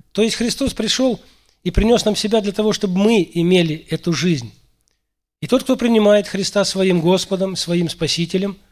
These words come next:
принимает и вечную жизнь. Это важная истина, на самом деле, потому что, э, я как-то замечал, что многие христиане, не знаю, многие, но слышал просто о том, что, э, думают, что они получат вечную жизнь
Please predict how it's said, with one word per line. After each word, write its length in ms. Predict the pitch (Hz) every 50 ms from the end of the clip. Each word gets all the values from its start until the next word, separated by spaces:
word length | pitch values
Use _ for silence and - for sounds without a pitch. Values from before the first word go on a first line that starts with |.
| _ _ _ _ _
принимает 680 | - 156 160 170 170 170 165 165 180 196 208 202 - _
и 80 | - 156
вечную 500 | 127 139 147 143 - - - 156 151 147 - _ _
жизнь. 320 | 131 120 131 127 110 113 - _ _ _ _ _ _ _ _ _ _ _ _ _ _ _
Это 180 | - 190 185 220
важная 380 | 220 240 233 185 202 233 226 233
истина, 500 | 240 233 226 - - 214 202 190 170 - - _ _
на 80 | 185
самом 220 | 175 - 202 208 214
деле, 160 | 214 208 180
потому 320 | 156 - - 185 180 190
что, 300 | 175 - - 190 190 180 - - - - - - _
э, 280 | - 190 185 175 156 135 - _ _ _ _ _ _ _
я 180 | 170 175 190 196 190
как-то 420 | 185 - - 180 175 - 196 180 139 - - - - _
замечал, 420 | - 151 180 185 190 - 220 214 202
что 160 | - - 196
многие 300 | 190 202 208 196 196 190
христиане, 560 | - - 185 175 - - 202 208 208 202 180 - _ _ _ - _ _ _
не 60 | 165
знаю, 200 | 147 185 208 202
многие, 320 | 196 196 214 214 185 185 180
но 640 | 180 185 185 185 185 175 165 175 180 175 175 170 165
слышал 460 | 135 - - - 214 226 208 - 165
просто 300 | 147 - 160 143 - 165
о 20 | -
том, 180 | - 208 214
что, 220 | 180 - 220 202 180 - - - - - _ _ _
э, 260 | 190 196 196 190 190 - -
думают, 340 | 156 202 220 226 214 208 -
что 160 | - - 214
они 160 | 208 226 226
получат 440 | - 214 214 247 285 - - 196 -
вечную 440 | 196 208 190 - - 190 185 180 180
жизнь 400 | 160 185 214 240 247 240 208